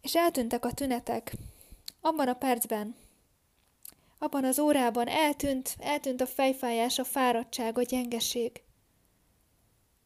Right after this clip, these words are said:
És utána kezdődött a következő év. Én hittem szívemből a gyógyulásban, hiszen az Úr valóra váltotta az ígéretét, még nyáron azt mondta, hogy örömmel telve zárod ezt az évet.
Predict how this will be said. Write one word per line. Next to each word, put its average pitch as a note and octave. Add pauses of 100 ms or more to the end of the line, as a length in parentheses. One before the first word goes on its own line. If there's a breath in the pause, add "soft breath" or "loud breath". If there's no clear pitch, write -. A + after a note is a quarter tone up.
(1300)
És -
utána C#4
kezdődött C4
a C4
következő B3
év. B3
Én C4
hittem D4
szívemből A3+
a C4
gyógyulásban, A3+ (720 soft breath)
hiszen C#4+
az C#4+
Úr D#4
valóra E4
váltotta C4
az A#3+
ígéretét, B3
még C4+
nyáron D4+
azt D#4
mondta, C#4+
hogy A#3+
örömmel B3
telve C4
zárod A#3+
ezt A3+
az A3+
évet. A3+